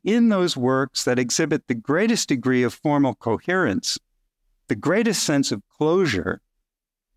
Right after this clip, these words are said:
that a reader may experience, and thereby more likely endure the most intense anxiety and uncertainty." So I think of landscapes like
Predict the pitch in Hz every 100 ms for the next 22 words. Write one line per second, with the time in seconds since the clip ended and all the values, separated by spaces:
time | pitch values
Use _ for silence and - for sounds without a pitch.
0 | _ - 135 135 147 208 185 151 151 190
1 | 185 - - 190 196 135 92 - - -
2 | _ _ _ _ _ _ _ _ _ 135
3 | 139 180 208 160 131 127 131 147 185 190
4 | 151 147 190 - 135 - 120 117 113 127
5 | 226 170 95 104 139 _ _ _ _ _
6 | _ _ _ _ 143 151 151 - 135 -
7 | 208 202 - - _ - 135 113 156 190
8 | 147 104 104 - 139 156 156 - 131 131
9 | - 214 160 104 92 - _ _ _ _
10 | _ _ _ _ _ _ _ _ _ -
11 | 156 160 226 196 135 139 160 190 - 135
12 | 107 - 123 123